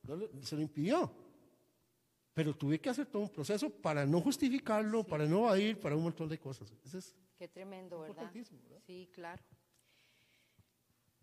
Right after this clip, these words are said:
Speaker 2: En esas situaciones vividas, ¿verdad?, de cada uno de nosotros, <clears throat> cuando la persona sentimental, es que no encuentro las palabras, cuando la persona sentimentalmente hablando,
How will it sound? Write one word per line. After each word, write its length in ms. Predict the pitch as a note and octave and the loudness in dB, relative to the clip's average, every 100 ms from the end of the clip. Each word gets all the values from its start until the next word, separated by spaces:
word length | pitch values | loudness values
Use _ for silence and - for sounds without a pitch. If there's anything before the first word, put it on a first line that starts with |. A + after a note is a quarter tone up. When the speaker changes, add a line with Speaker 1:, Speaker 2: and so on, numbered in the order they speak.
| _ _ | _ _
Speaker 2:
En 200 | A#3+ B3 | 2 4
esas 260 | C#4+ E4 E4 | 4 4 2
situaciones 840 | E4+ D#4+ D#4 D#4 D4 C#4 C#4+ A#3 | 0 0 -2 0 -2 -2 -4 -6
vividas, 600 | A3+ A#3 B3+ C#4+ C4+ G3+ | -6 -4 0 0 -2 -8
¿verdad?, 300 | G3 G3 A#3 | -6 -2 -2
de 100 | A3 | -2
cada 280 | A3+ A3 A#3+ | 0 2 2
uno 180 | B3+ B3+ | 0 -4
de 80 | |
nosotros, 680 | B3 B3 B3 A#3 G#3+ A#3+ - - _ _ _ - | -6 -2 0 0 -4 -8 -10 -16 _ _ _ -4
<clears throat> 560 | B3 G#3 F3+ - - - | -2 -2 -6 -16 -12 4
cuando 320 | B3 A#3 A#3 | 4 6 2
la 140 | A3 | 2
persona 800 | - G#3 G#3 - C4 B3 G3 D#3 - _ _ _ _ _ | -2 -6 -6 -4 0 0 -2 -8 -14 _ _ _ _ _
sentimental, 760 | - G#3+ G3 G#3+ G3 F#3+ - - | -6 -6 -4 -6 -6 -4 -6 -6
es 140 | - - | -12 -8
que 100 | A3+ | -8
no 120 | A3 | -6
encuentro 340 | G#3+ G#3+ A3 | -6 -8 -8
las 140 | G#3+ - | -14 -10
palabras, 500 | E3 D#3 C#3 D#3 _ - - _ | -8 -8 -10 -14 _ -20 -20 _
cuando 240 | A3 A3 | -2 0
la 160 | G#3 G#3 | -2 -2
persona 440 | G3+ G3+ C4+ D4 | -6 -4 -2 0
sentimentalmente 1040 | D4+ C#4+ C4 A#3 G#3+ G#3 C4+ D4+ E4+ D#4+ | 0 -2 -2 -6 -6 0 2 4 2 2
hablando, 640 | E4 D4 C4 A#3 A#3 B3+ | 2 4 2 2 -2 -6